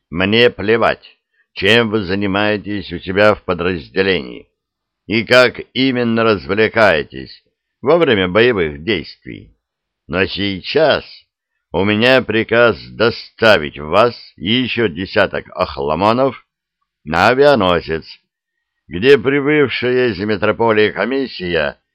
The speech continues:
наградит героев войны орденами и медалями. Учитывая существующий уровень бардака,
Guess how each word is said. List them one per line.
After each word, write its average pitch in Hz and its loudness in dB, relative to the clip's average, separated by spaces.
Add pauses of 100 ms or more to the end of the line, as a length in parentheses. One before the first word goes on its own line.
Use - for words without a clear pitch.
(140)
наградит 113 0
героев 110 2
войны 98 0
орденами 95 0
и 78 -10
медалями. 76 -2 (760)
Учитывая 143 2
существующий 110 -2
уровень 92 0
бардака, 87 0